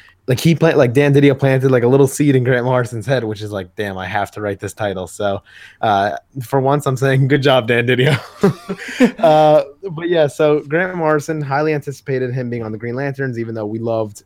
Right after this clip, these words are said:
uh, Hal Jordan, The Green Lantern Corps by Robert Venditti, and, uh, Hunter loved The Green Lanterns by multiple writers.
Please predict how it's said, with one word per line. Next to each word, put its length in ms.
uh, 240
Hal 360
Jordan, 300
The 60
Green 180
Lantern 300
Corps 340
by 220
Robert 320
Venditti, 420
and, 460
uh, 240
Hunter 280
loved 520
The 60
Green 240
Lanterns 540
by 460
multiple 360
writers. 460